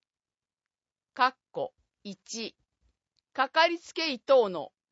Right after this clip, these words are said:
地域で身近な医療機関に電話で相談する。相談した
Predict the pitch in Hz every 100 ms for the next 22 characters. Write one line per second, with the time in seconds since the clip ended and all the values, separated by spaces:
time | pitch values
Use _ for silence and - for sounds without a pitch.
0 | _ - 359 302 214 170 151 - 196 226
1 | 247 330 311 285 262 - 240 262 311 302
2 | - - 220 175 151 135 131 - _ _
3 | - 196 294 311 302 277 226 220 - -
4 | 190 175 151 147 - 147 131 - _ _
5 | _ _ _ _ _ _ _ _ _ _
6 | _ 320 339 320 320 320 - - 240